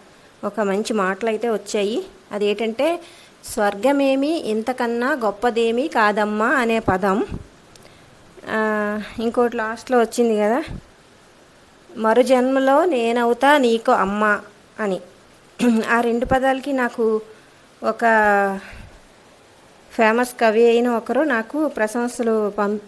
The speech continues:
ప్రశంసా పత్రం పంపించారు. అది నాకు పెద్ద అవార్డులాగా నేను ఫీల్ అవుతున్నాను రాసినందుకు.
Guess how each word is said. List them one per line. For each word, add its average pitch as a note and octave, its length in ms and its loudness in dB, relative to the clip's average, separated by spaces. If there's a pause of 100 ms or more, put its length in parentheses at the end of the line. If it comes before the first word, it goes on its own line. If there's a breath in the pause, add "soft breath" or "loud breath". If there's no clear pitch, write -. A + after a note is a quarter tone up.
(100)
ప్రశంసా B3 460 -4
పత్రం A#3+ 320 -6
పంపించారు. G3+ 680 -4 (520 loud breath)
అది G#3+ 140 -4
నాకు G#3 240 -4
పెద్ద G3 400 -4
అవార్డులాగా A#3 800 2
నేను A3+ 180 -4
ఫీల్ G#3 240 -4
అవుతున్నాను G3+ 560 -6 (840 loud breath)
రాసినందుకు. G3+ 760 -6